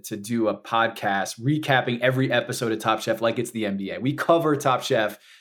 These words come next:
like it's the N B A, and it's, like, the best hour or two of my week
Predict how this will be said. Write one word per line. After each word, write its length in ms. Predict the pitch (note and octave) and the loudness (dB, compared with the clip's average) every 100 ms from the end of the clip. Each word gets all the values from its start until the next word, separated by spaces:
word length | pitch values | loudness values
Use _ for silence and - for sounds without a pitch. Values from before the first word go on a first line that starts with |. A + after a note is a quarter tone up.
| _ - | _ -2
like 240 | B2 B2 | -2 0
it's 160 | C3 C3 | -2 -2
the 160 | A#2 | 0
N 100 | A2 G#2 | 0 0
B 120 | G#2 | 0
A, 160 | G2+ | 0
and 80 | G2+ | 0
it's, 140 | A2+ C3+ | 0 2
like, 180 | B2 | 2
the 60 | - | 0
best 380 | - C3 C3+ - - | 2 2 2 -4 0
hour 320 | G#2+ A#2 A#2+ | 0 2 2
or 120 | A#2+ | 0
two 260 | A#2 C3 A#2+ | -2 -2 -2
of 100 | G#2 | -2
my 160 | G2 | -4
week 400 | G2 G2+ - - | -2 -6 -6 -14